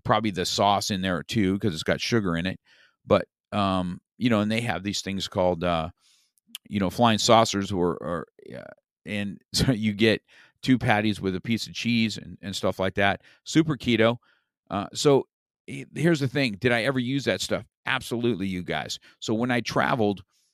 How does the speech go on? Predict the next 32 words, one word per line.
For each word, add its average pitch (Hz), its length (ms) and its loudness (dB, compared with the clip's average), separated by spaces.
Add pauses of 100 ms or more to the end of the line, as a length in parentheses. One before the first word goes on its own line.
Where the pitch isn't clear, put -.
(140)
if 117 160 -4
I 120 100 2
had 123 200 0
to 123 40 -10
do 120 300 -6
a, 101 380 -8
a 101 200 -12
quick - 520 -8 (380)
e-, - 80 -16 (200)
eat, 139 300 -4 (360)
all 104 120 -4
right, 117 280 2 (520)
there's 135 260 6
no, 139 240 -2
I, 127 220 -8
I, 87 140 -14 (340)
at, 127 200 -4 (320)
at 123 220 -6
times, 143 460 2
I 127 80 4
don't 143 260 0
like 135 220 0
eating 131 300 -4
a 120 80 2
lot 113 180 4
of 110 100 2
red 107 160 2
meat, 113 260 0
just 107 220 -4
so 117 80 -2
you 104 160 -2
know. 101 300 -2